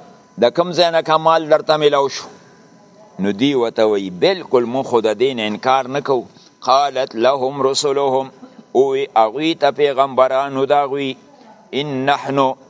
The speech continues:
نه یو مونږه، الا بشر مثلکم، مگر انسانان یو په شان ستاسو. خو چې الله تعالی په بشر باندې احسان وکړي که نه، نو هغه مقام ته ورسوي چې د ملایکو نه بیا اوچت شي.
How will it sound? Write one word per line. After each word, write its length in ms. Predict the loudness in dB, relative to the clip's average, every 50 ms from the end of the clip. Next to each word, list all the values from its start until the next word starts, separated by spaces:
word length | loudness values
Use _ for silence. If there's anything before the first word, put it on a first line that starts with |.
| _ _ _ _ -12
نه 280 | -8 -6 -2 -2 -2 0
یو 200 | 2 0 0 0
مونږه، 580 | -2 -4 -6 -6 -4 -2 -2 0 0 -2 -4 -8 _ _ _ _ _ _ _ _ _
الا 480 | -4 -4 -2 -4 -2 0 0 0 0 0
بشر 420 | 0 -2 -2 -2 0 -2 0 0 -2 -2 -4 -4 -2
مثلکم، 680 | -2 -2 -2 -2 0 0 -2 0 0 -2 -2 -2 -2 -2 -2
مگر 240 | 0 0 0 0 0 -2 -4
انسانان 760 | -6 -6 -4 -4 -4 -4 -2 -2 -2 -2 -2 -2 -2 -2 -4 -2
یو 140 | -4 -2
په 180 | -2 0 -2 -2
شان 360 | -2 -2 -2 -2 -2 -4 -4
ستاسو. 640 | -6 -6 -2 0 0 0 0 -2 -4 -2 -2 -2 -2 -2 -2 -4 -4 -6 -10 -16 _ _ _ _ _ _ _ _ _ _ _ _ _ _ _ _ _ -4
خو 120 | -4 -4 -2
چې 120 | 0 0
الله 420 | 0 0 -2 -2 -2 -2 -2 -2
تعالی 460 | -2 -2 0 0 0 0 0 0 0 0 -2 0
په 100 | -2 -2
بشر 460 | 0 0 -2 -2 0 2 2 2 2 0
باندې 340 | -2 -2 -2 0 0 -2 0
احسان 420 | 0 -4 -4 -2 -2 -2 -2 -2 -6
وکړي 220 | -6 -4 -4 -2 -2
که 120 | -2 -2 -2
نه، 220 | -4 -6 -8 -10 -14 _ _ _ _ _ _ _ _ _ _ -20 -20 -20 -16 -10
نو 140 | -8 -6 -6 -2 0
هغه 280 | 0 2 2 0 0
مقام 500 | 0 0 -2 -2 0 0 0 0 0 -2
ته 120 | -2 0 0
ورسوي 440 | 0 0 -2 -4 -2 -2 -2 -2 0
چې 100 | 0 0 0 0
د 100 | -2 -2
ملایکو 400 | -2 0 0 -2 -2 -2 -4 -2
نه 100 | -2 -2
بیا 140 | -2 0 -2
اوچت 300 | -2 -2 -4 -6 -6 -6
شي. 220 | -8 -12 -16 -18